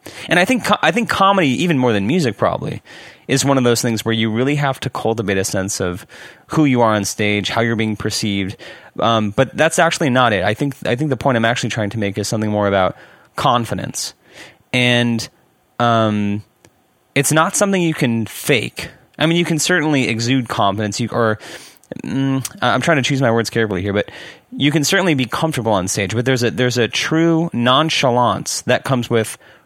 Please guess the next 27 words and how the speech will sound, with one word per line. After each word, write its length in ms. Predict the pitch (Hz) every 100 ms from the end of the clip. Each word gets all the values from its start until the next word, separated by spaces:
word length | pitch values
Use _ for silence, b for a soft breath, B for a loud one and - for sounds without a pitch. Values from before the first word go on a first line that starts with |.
| b
real 480 | 95 98 120 160 156
confidence 640 | - 110 92 104 90 90
that 140 | - 98
you 120 | 104
can't 280 | - 107 -
fake. 440 | - 87 - - _ b b b b b b b _
You 100 | 131
know, 180 | 123 110 -
any, 280 | 175 202 - _ _ _ -
anyone 320 | 175 208 208
with 100 | 160
some 180 | 139 156
experience 540 | 131 - 143 135 104 -
can 180 | 123
be, 220 | 101 110 98 - _ -
you 100 | 156
know, 120 | 135
comfortable 580 | - - 180 165 117 98
on 260 | - 104 98
stage. 360 | - 98 107
Maybe 180 | 117 110
that's 220 | 101 101
a 40 | 87
better 200 | 92 87
word 180 | 92
for 180 | - 82
it. 80 | 78